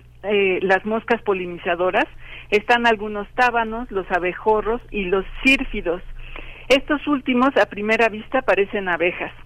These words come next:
También hay muchos vertebrados que son polinizadores. Uno súper popular entre los mexicanos y el que tiene más especies es el de los colibríes. Solo hay colibríes en el continente americano.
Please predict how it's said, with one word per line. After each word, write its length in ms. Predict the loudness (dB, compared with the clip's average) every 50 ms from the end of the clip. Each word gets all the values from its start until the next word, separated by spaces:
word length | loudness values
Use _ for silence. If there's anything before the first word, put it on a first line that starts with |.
| -18 -18 -18 -16 -16 -16 -16 -16 0 4
También 500 | 4 4 4 4 2 4 4 2 2 2 2
hay 160 | 4 4 4
muchos 480 | 4 4 2 2 2 2 0 -2 2
vertebrados 600 | 4 2 2 2 -2 0 2 4 4 4 2 0 -2
que 120 | -4 -6 -4
son 220 | -2 -4 -4 0
polinizadores. 880 | 0 0 0 0 -4 -6 -8 -4 0 0 0 2 0 0 0 -2 -6 -10 -14 -6
Uno 360 | -2 2 4 4 4 4 2 0 -8 -4
súper 300 | -2 -2 2 2 2 4
popular 520 | 4 2 0 0 -4 -2 2 2 4 4 2
entre 240 | 0 -2 -2 -2 0
los 180 | 0 -2 -2
mexicanos 680 | -4 -8 -8 -10 -12 -4 0 0 0 0 0 -2 -4 -4 -4
y 100 | 2 2
el 100 | 2 4
que 100 | 4 0
tiene 300 | -2 -2 -4 -4 -2 -2
más 220 | 0 0 -2 0 0
especies 560 | -2 -2 0 2 2 2 2 2 -4 -8 -8 -6 -6
es 140 | -6 -6 0 0
el 120 | 0 2
de 120 | 2 0
los 160 | 0 -2 -6 -6
colibríes. 600 | -4 -4 -2 0 0 -2 0 0 0 0 0 -2 -6 -14 -20 -20 -20 -18 -16 -14 -14 -14 -14 -16 -16 -18 -18 -20 -20 -20 -20 -20 -16 -12 0 4
Solo 340 | 4 4 4 2 -2 0 2
hay 160 | 2 2 2
colibríes 540 | 2 0 0 0 -2 -4 0 0 0 0 -2 -8
en 100 | -10 -10
el 100 | -12 -10
continente 560 | -12 -12 -12 -12 -14 -14 -14 -10 -4 -4 -4
americano. 640 | -4 -4 -6 -6 -2 2 2 2 2 0 -2 -6